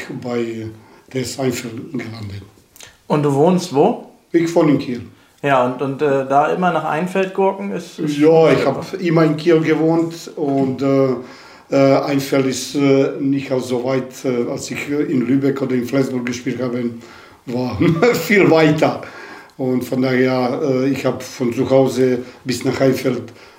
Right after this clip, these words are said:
Speaker 1: achtundzwanzig Kilometer und, äh, äh, nach Laboe sind sechsundzwanzig, von daher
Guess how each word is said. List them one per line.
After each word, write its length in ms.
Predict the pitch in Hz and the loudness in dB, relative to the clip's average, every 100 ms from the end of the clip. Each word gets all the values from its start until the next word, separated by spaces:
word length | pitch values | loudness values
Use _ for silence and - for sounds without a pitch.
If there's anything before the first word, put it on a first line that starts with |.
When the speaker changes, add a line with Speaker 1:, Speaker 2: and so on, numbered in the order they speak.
| - | -8
Speaker 1:
achtundzwanzig 720 | 131 - 123 - 127 120 - | -8 -4 -4 -2 -2 -4 -6
Kilometer 560 | 127 123 127 123 127 | 0 2 2 0 -2
und, 400 | 123 120 120 113 | -2 -4 -6 -6
äh, 920 | 123 120 117 117 113 - - - - 135 | -8 -6 -6 -8 -12 -20 -20 -20 -6 -4
äh, 120 | 120 | 0
nach 340 | 120 113 - | 0 -2 -6
Laboe 320 | 123 107 120 | -8 -4 -4
sind 240 | 110 110 110 | -4 -6 -6
sechsundzwanzig, 720 | 113 104 117 104 117 101 - | -6 -8 -10 -8 -8 -10 -14
von 200 | - 120 | -10 -8
daher 340 | 107 107 110 | -6 -4 -6